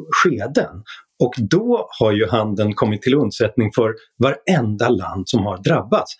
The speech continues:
därför att det har funnits andra ställen som har varit öppna och har kunnat producera under den tiden. Om vi hade haft all vår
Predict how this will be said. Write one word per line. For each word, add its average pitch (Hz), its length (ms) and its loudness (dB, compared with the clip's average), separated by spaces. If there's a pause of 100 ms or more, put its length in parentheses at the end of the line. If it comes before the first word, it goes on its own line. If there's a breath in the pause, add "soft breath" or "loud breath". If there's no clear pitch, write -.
(200 loud breath)
därför 131 240 2
att 120 80 -4
det 127 60 2
har 110 140 0
funnits 107 320 -2
andra 120 420 0
ställen 104 540 -2
som 107 160 0
har 98 260 -2
varit 104 340 0
öppna - 440 -2 (200 loud breath)
och - 100 2
har 110 140 2
kunnat - 300 -2
producera 123 520 0
under 110 160 0
den 98 200 -2
tiden. 180 340 -2 (300 loud breath)
Om 123 120 2
vi 131 60 4
hade 117 160 -2
haft 113 280 -2
all 208 420 2
vår 107 300 2